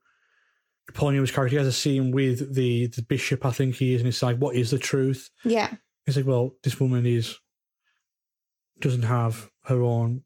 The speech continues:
Speaker 1: like, life anymore, blah, blah, blah."
Speaker 2: Mm-hmm.
Speaker 1: It go-, he, he sort of rattles off, and it's, when you're discussing, when you're in these, you sort of do forget the victims. All you do think about is the outcome.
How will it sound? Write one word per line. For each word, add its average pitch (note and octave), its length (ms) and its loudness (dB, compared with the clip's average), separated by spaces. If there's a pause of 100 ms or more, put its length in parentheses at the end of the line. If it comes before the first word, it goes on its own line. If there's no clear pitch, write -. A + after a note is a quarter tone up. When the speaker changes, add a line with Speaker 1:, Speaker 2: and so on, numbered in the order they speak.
Speaker 1:
like, A#2 200 -4
life C3+ 320 0
anymore, C#3 400 0
blah, C3 200 0
blah, C3 140 -2
blah." - 180 0
Speaker 2:
Mm-hmm. - 100 2
Speaker 1:
It - 20 0
go-, D3+ 160 0
he, D3+ 160 2
he D#3+ 180 -2
sort C#3+ 220 -2
of C#3 200 -2
rattles C#3 300 0
off, D3 220 -2
and C#3+ 100 0
it's, - 220 -6 (1600)
when D#3 220 0
you're D3+ 140 0
discussing, D3+ 480 0
when D3 80 2
you're D3 140 2
in E3+ 100 2
these, C#3 220 2
you C3 80 2
sort C#3 280 -2
of B2+ 80 -2
do D#3+ 140 0
forget C#3 380 -2
the B2+ 80 0
victims. C#3+ 480 -2
All D#3 180 2
you C#3+ 80 2
do C#3+ 160 0
think C3 240 -2
about C3 260 0
is A#2+ 140 0
the C3 80 2
outcome. D#3+ 640 0